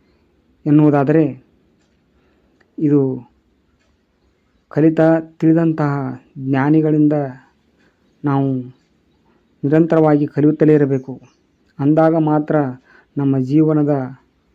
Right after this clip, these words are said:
ಕಷ್ಟ ನಷ್ಟಗಳ ಲೂಪದಿಂದ, ಬಡತನದಿಂದ ಹಾಗೂ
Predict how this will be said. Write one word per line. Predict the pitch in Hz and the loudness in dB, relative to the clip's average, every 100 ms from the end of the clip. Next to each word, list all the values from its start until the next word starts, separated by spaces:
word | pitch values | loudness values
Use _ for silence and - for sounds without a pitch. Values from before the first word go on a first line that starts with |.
| _ _ _ _ _ | _ _ _ _ _
ಕಷ್ಟ | - 135 - | -8 -6 0
ನಷ್ಟಗಳ | 165 147 143 156 147 | 2 2 0 -2 0
ಲೂಪದಿಂದ, | 139 143 151 143 139 135 139 135 131 _ _ _ _ 131 | 0 0 0 0 0 0 -2 -8 -14 _ _ _ _ -4
ಬಡತನದಿಂದ | 139 147 170 156 139 131 135 135 135 _ _ _ _ | -2 0 0 0 0 -2 -4 -6 -12 _ _ _ _
ಹಾಗೂ | - 143 139 139 131 | -6 -4 -4 -6 -10